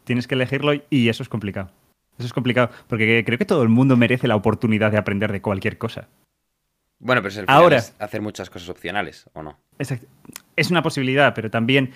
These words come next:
Speaker 1: abrumar, por ejemplo, un chavalito de trece, catorce años con una cantidad de optativas y que él, él se
Speaker 2: Ya.
Speaker 1: diga, "Pues no sé qué hacer".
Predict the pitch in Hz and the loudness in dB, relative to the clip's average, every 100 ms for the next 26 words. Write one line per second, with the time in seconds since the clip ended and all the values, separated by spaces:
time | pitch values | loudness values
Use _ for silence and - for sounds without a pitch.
0 | - - 123 123 127 143 143 147 151 135 | -6 0 2 4 4 4 4 -2 -2 -4
1 | 123 127 123 135 123 120 120 120 123 117 | -2 0 0 2 0 0 -2 -2 -2 -2
2 | 127 131 123 101 - 117 113 131 123 131 | 2 2 2 0 -2 0 0 0 0 0
3 | 127 135 127 117 120 139 131 120 117 113 | -2 -2 -2 -2 -4 -4 0 0 0 -2
4 | 117 117 110 113 101 120 117 143 127 98 | -2 0 0 -2 -6 -10 -8 -6 -2 -2
5 | 131 123 123 123 143 143 - - 110 - | -2 -2 -4 -4 -8 -10 -12 -14 -14 -12
6 | 58 - 220 | -12 -10 -12